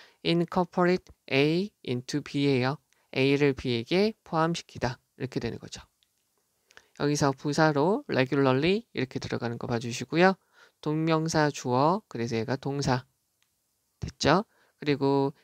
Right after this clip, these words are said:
debilitating, 아이엔지 꼴로 들어간 거 잘 한번 봐주시면 되겠고요. 음.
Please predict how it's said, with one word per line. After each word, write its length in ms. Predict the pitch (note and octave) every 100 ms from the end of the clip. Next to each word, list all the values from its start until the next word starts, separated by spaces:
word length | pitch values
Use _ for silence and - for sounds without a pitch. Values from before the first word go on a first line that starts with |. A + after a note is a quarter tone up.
| _
debilitating, 1120 | C#3+ B2+ C3 C3 - D3+ D#3 - E3+ E3+ F#3 - _ _ _ _ _ _
아이엔지 460 | C3 B2+ D3 D#3+
꼴로 300 | D#3+ C3 B2+
들어간 380 | A#2+ - A#2 A#2
거 100 | B2
잘 200 | B2 A#2+
한번 240 | A#2+ A#2+ A#2+
봐주시면 580 | A#2+ A#2 A2+ B2 A#2+
되겠고요. 640 | B2 A#2+ A#2 - C#3+ F3 D#3+ _ _ _
음. 380 | C3 B2 B2 C3